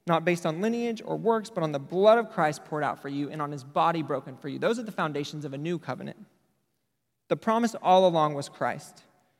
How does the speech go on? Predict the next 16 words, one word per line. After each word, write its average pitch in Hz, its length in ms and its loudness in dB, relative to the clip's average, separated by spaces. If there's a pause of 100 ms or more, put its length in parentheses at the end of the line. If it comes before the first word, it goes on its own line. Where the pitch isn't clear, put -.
(160)
You 180 120 -4
can 180 160 -2
stand 165 500 -6
on 127 140 -10
that. - 200 -12 (1700)
From 170 140 0
the 160 80 2
very 214 400 0
beginning, 156 580 -4 (1300)
we 160 80 -2
may 185 160 2
not 190 180 -2
understand 180 640 -2
all 165 220 0
the 151 80 -4
pieces, - 720 -12